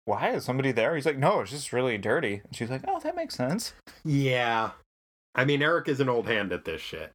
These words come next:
Speaker 2: but it is clear that she is being gaslit in certain regards, and he is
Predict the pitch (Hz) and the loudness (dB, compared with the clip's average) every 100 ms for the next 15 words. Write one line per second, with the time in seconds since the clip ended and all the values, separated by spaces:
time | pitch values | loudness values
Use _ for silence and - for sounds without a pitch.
0 | _ - 98 92 - _ _ - 151 139 | _ -2 0 0 -6 _ _ 0 2 2
1 | 123 - 104 92 92 - 92 85 - 82 | 0 -2 0 0 -2 -2 -4 -4 -6 -8
2 | 78 78 80 - 98 87 - 90 - 92 | -6 -8 -8 -10 -10 -10 -8 -8 -4 -4
3 | 92 90 - 87 87 107 95 95 98 95 | -4 -6 -2 -2 -2 -6 -6 -4 -4 -4